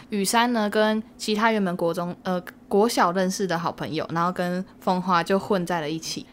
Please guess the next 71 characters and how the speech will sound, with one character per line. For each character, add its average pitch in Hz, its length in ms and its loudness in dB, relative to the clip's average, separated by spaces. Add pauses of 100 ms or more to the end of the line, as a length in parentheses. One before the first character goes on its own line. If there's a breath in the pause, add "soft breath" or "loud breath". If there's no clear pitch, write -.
(260 loud breath)
然 190 160 4
后 208 160 6
他 220 160 0
们 208 160 0
就 190 140 2
是 196 280 6
看 262 200 2
到 240 160 8
一 226 60 4
些 226 100 6
新 214 140 0
闻 170 100 -4
报 175 120 2
道， 165 140 -2
因 262 120 0
为 320 80 4
你 294 100 0
也 202 80 2
知 190 100 -2
道 208 140 6
那 226 100 0
种 175 240 -4
新 208 280 -2
闻 175 180 -2
记 180 180 -6
者 143 140 -4
很 165 160 -4
喜 170 180 -4
欢 170 180 -2
就 175 100 -2
是 180 100 -2
写 - 240 -4
艺 214 140 -2
人 156 140 -4
的 156 100 -8
八 156 260 -2
卦。 - 180 -2 (380 loud breath)
那 285 180 6 (280 loud breath)
直 220 180 2
城 220 240 2
跟 220 140 0
沙 220 180 0
男 190 180 0
相 190 220 2
处 185 140 -2
了 147 80 -2
这 196 120 0
么 165 120 -2
久， - 220 -6 (340 loud breath)
然 185 140 2
后 190 60 4
他 214 140 2
们 196 180 2
就 190 160 2
会 196 140 4
去， 190 320 4 (180 loud breath)
去 - 160 0
写 185 220 2
一 - 20 0
些 185 160 0
关 185 220 -2
于 - 20 -2
他 185 120 -2
们 165 100 -4
的 151 60 -6
八 156 200 -2
卦， 160 180 -2
而 202 120 0
且 220 100 2
他 208 120 0
们 196 200 2